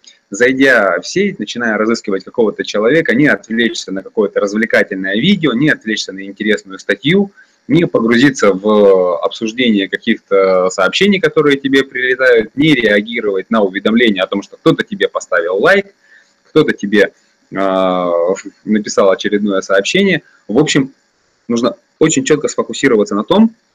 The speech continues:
чтобы работать над поиском какой-то информации. Поэтому первое правило, когда вы начинаете использовать социальную сеть для поиска информации. Прежде чем загрузить профиль, прежде чем загрузить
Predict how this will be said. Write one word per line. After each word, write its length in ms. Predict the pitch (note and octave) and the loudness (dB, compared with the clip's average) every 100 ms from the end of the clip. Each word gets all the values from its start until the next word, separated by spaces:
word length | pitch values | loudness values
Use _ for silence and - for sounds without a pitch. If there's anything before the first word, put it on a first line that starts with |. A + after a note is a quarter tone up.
| _ _ | _ _
чтобы 580 | - A2+ A2+ A2+ A2 G2+ | -8 -4 0 2 2 2
работать 420 | - A2+ D3+ A2 | -2 0 0 0
над 180 | G#2+ A#2 | -2 -2
поиском 340 | A#2 A#2+ A2+ | -2 -4 -6
какой-то 340 | F#2+ - A2+ G#2 | -10 -2 -2 -2
информации. 560 | G2+ A2 G#2 F2+ - - | -4 -2 -2 -4 -6 0
Поэтому 400 | C3 A#2+ F2+ - _ _ _ _ _ | 2 2 -2 -14 _ _ _ _ _
первое 280 | E3 E3+ C3 | 2 4 2
правило, 380 | - C#3 C3+ G#2 | 2 2 4 2
когда 380 | F#2+ G2 A2 | -2 -2 -2
вы 200 | F#2+ A2 | 0 0
начинаете 520 | C3 F#2+ G#2 A2 G2+ - | -2 -2 -4 -4 -4 -8
использовать 420 | - G#2+ F#2+ - | -8 -6 -6 -10
социальную 420 | - G#2+ G2 F2+ | -8 -4 -4 -4
сеть 180 | - C3+ | -2 -2
для 120 | G2+ | -2
поиска 380 | F#2 G2+ G2+ F#2+ | 0 -2 -2 -6
информации. 560 | F#2+ G2 G2 F2+ - - _ _ _ - | -6 -4 -2 -4 -8 -18 _ _ _ -2
Прежде 240 | D3+ C3+ | 0 0
чем 240 | - A#2 | -2 -2
загрузить 500 | G2 A2 C3 C3 A2 | 0 0 2 2 0
профиль, 360 | - E3 F#3 B2 | 0 0 0 -4
прежде 300 | - B2+ G#2+ | -4 -4 -4
чем 200 | A2 G2 | -4 -4
загрузить 500 | F#2+ G2+ A2+ A2+ F2+ | -4 -2 -2 -2 -4